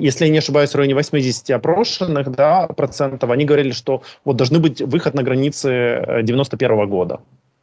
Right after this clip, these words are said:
Ну, то есть, и вот как одно положение, да, э, согласуется с другим,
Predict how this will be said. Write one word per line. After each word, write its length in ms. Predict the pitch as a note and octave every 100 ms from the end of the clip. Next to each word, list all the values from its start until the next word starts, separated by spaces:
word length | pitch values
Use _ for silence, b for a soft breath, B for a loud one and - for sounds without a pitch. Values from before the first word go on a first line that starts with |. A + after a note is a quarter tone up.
| _ -
Ну, 140 | G3+
то 100 | F3+
есть, 180 | D#3+ - B B B
и 20 | D#3
вот 140 | D#3
как 340 | G3+ G3+ G3+ - _
одно 640 | - - C3+ C#3 F#3+ D#3+ A#2
положение, 640 | C3+ B2+ B2 B2+ A#2 A2
да, 280 | G#2+ D3+ E3 -
э, 800 | C3+ A#2+ A#2+ - - - C3+ C#3
согласуется 800 | C#3 D3+ C3+ C#3 - C#3 C3 -
с 40 | B2
другим, 500 | C3 E3+ C4 D#4+